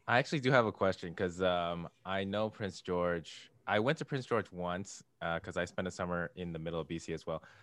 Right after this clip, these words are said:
There is something you can do if you're from Prince George in the middle of B C. You could always go to Barkerville Historic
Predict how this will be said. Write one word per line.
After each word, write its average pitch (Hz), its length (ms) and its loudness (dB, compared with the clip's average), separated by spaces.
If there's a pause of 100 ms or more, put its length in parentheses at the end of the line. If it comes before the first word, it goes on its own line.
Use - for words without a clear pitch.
(360)
There 127 140 2
is 214 120 0
something 170 280 0
you 104 120 -6
can 110 360 0
do 87 240 -2
if 82 180 -6
you're 82 120 -4
from 80 200 -8
Prince 80 260 -10
George 78 280 -6
in 78 120 -6
the 73 60 -10
middle 71 260 -6
of 58 140 -12
B 67 160 -8
C. - 180 -10
You 69 240 -6
could 131 140 2
always 135 420 8
go 110 240 8
to 90 220 -2
Barkerville 85 760 4
Historic 82 580 -6